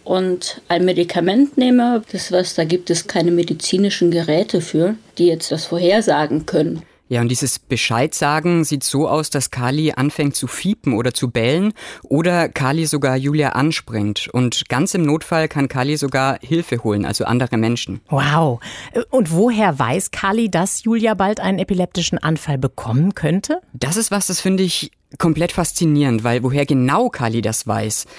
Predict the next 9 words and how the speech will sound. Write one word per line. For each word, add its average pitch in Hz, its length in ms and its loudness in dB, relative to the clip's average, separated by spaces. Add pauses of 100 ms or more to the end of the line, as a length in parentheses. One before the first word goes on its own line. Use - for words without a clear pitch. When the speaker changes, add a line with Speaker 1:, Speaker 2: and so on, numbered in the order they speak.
(260)
Speaker 2:
ist 135 220 -4
nicht 165 160 0
ganz 165 180 0
klar. 156 320 -4 (400)
Speaker 1:
Es 165 200 -4
gibt 208 220 -2
so 208 120 2
ein 190 100 0
paar 180 480 0